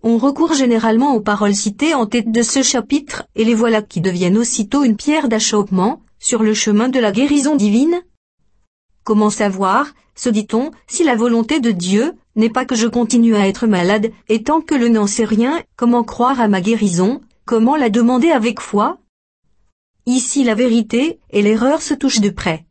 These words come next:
Il est vrai qu'il est impossible de prier avec foi, lorsqu'on n'est pas sûr que ce qu'on demande soit selon la volonté de Dieu. « Je puis bien », dit-on, « prier avec ferveur,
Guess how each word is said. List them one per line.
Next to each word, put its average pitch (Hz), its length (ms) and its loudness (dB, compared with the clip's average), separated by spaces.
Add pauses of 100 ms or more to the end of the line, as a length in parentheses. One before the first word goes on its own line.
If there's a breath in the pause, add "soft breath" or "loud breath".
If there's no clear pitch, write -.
(920)
Il 226 180 4
est 226 60 4
vrai 240 180 -2
qu'il 233 180 0
est 202 140 -2
impossible 277 560 0
de 214 80 0
prier 254 320 0
avec 226 240 -2
foi, 226 380 -2 (200 soft breath)
lorsqu'on 247 500 0
n'est 240 120 2
pas 240 160 -2
sûr 320 320 -2
que 247 100 0
ce 208 140 -4
qu'on 233 180 0
demande 277 340 2
soit 277 220 -2
selon 254 240 0
la 240 100 0
volonté 233 440 0
de 220 100 2
Dieu. « 151 380 -6 (960)
Je 185 100 0
puis 208 240 0
bien », 190 400 0 (220)
dit-on, « 220 420 -2 (220 soft breath)
prier 277 260 0
avec 226 240 -2
ferveur, 220 640 -2